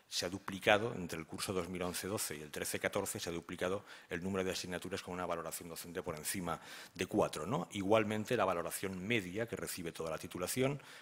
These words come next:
la valoración docente, la media de la valoración docente, pues ha ido incrementándose, ya veis, estamos actualmente en el tres setenta y cinco, pero bueno, esos no son datos que nos interesen a mí particularmente en este sentido, ni la media, ni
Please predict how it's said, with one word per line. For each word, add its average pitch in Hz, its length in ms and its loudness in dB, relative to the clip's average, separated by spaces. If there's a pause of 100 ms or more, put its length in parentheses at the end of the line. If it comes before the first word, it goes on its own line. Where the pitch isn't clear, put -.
(120)
la 80 80 -6
valoración 78 360 -2
docente, 82 680 -4
la 71 100 -8
media 92 300 4
de 76 60 -4
la 78 80 -2
valoración 80 400 -4
docente, 107 440 0 (360)
pues - 180 -2
ha 82 80 0
ido 82 240 -2
incrementándose, 85 720 -2
ya 78 100 -4
veis, 80 180 -6
estamos 80 340 -6
actualmente 87 480 -4
en 90 60 0
el 87 80 -2
tres - 160 -2
setenta 92 280 -6
y - 20 -4
cinco, 82 300 -4
pero 87 160 -2
bueno, 104 220 2
esos 110 180 0
no 101 80 -2
son 92 140 -4
datos 85 240 -4
que - 80 -10
nos 80 180 -8
interesen 87 420 -4
a 85 40 -4
mí 80 100 -6
particularmente 80 760 -4
en 95 60 -2
este - 140 -6
sentido, 110 380 -4
ni 87 100 -4
la 71 100 -6
media, 113 380 2 (360)
ni 117 280 2